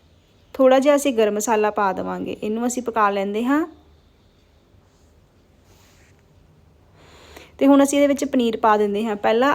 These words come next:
ਅਸੀਂ ਪਨੀਰ ਨੂੰ ਇਹ ਮਸਾਲੇ ਦੇ ਵਿੱਚ ਭੁੰਨਾਂਗੇ ਥੋੜ੍ਹੀ ਦੇਰ ਦੇ ਲਈ। ਪਨੀਰ ਨੂੰ ਮਸਾਲੇ ਦੇ ਵਿੱਚ ਪਕਾਉਣ ਦੇ ਨਾਲ ਜਿਹੜਾ ਲੂਣ ਮਿਰਚ ਮਸਾਲਾ ਹੈਗਾ, ਪਨੀਰ ਦੇ ਵਿੱਚ ਚੰਗੀ ਤਰ੍ਹਾਂ ਸਮਾ ਜਾਂਦਾ ਹੈ।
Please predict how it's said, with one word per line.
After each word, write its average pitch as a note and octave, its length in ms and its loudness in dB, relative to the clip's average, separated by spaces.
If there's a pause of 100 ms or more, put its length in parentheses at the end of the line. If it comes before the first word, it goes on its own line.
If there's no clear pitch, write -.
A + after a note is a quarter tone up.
ਅਸੀਂ C4 200 -2
ਪਨੀਰ A3 380 0
ਨੂੰ C4+ 240 -2 (340)
ਇਹ B3 80 2
ਮਸਾਲੇ B3 420 2
ਦੇ A3+ 80 6
ਵਿੱਚ A#3 180 -2
ਭੁੰਨਾਂਗੇ A#3 500 0
ਥੋੜ੍ਹੀ A#3 260 0
ਦੇਰ A#3+ 220 6
ਦੇ A#3+ 120 4
ਲਈ। B3+ 280 4 (1800)
ਪਨੀਰ C#4 300 2
ਨੂੰ D4+ 140 0
ਮਸਾਲੇ B3+ 380 2
ਦੇ C4 80 -2
ਵਿੱਚ C4 180 -8
ਪਕਾਉਣ A#3+ 380 0
ਦੇ A#3+ 100 -4
ਨਾਲ B3 180 0
ਜਿਹੜਾ C4 200 0
ਲੂਣ A#3 220 -4
ਮਿਰਚ B3 240 -6
ਮਸਾਲਾ A3+ 420 0
ਹੈਗਾ, A#3+ 260 -2
ਪਨੀਰ A#3 300 -4
ਦੇ A3 100 0
ਵਿੱਚ A3+ 160 -6
ਚੰਗੀ G3+ 280 -8
ਤਰ੍ਹਾਂ C#4+ 240 0 (260)
ਸਮਾ A#3 300 0
ਜਾਂਦਾ G3+ 360 0
ਹੈ। C4+ 220 0